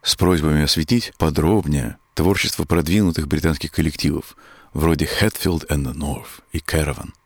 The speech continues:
А у меня в жизни получилось так, что я в нежном возрасте мало обращал внимания на эти группы, больше интересуюсь другими представителями культуры того времени. Но знал,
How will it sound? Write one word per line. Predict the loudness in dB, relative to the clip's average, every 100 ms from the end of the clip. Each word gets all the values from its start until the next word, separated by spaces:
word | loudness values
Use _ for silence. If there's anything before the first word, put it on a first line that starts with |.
| _ _ _ _ _ _
А | 2
у |
меня | 4 4
в |
жизни | 4 2 2
получилось | 2 2 2 2 2
так, | 0 -2 -10 -20 -20 -20 -6
что | 0
я | 2 4
в |
нежном | 4 4 2 0
возрасте | 0 -2 -4 -6 -8 0
мало | 2 4 4
обращал | 2 2 2
внимания | 2 4 4 4
на | 2
эти | 0 -2
группы, | -4 -8 -12 -18 _ _ -20 -8
больше | 2 2 4 2
интересуюсь | 2 0 2 2 2 0 -2
другими | 2 2 4 2
представителями | 2 0 2 0 2 0 0
культуры | 0 0 -2 -2
того | -2 -2
времени. | -2 -4 -6 -12 -20 _ _ _
Но | 2 4
знал, | 4 2 2 -4